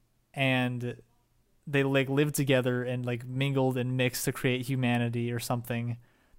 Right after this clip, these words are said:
It just makes no sense. And then also the Hebrews, so Jewish people,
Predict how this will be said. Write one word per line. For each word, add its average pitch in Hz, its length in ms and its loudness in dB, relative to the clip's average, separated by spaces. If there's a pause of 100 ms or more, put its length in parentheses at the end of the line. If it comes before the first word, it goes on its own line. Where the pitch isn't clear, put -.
It 185 100 4
just 202 160 6
makes 196 200 4
no 185 100 6
sense. - 280 0
And 151 120 2
then 170 300 2 (300)
also 165 460 4 (340)
the 160 100 4
Hebrews, 139 800 2 (140)
so 143 120 2
Jewish 151 300 4
people, 123 440 -2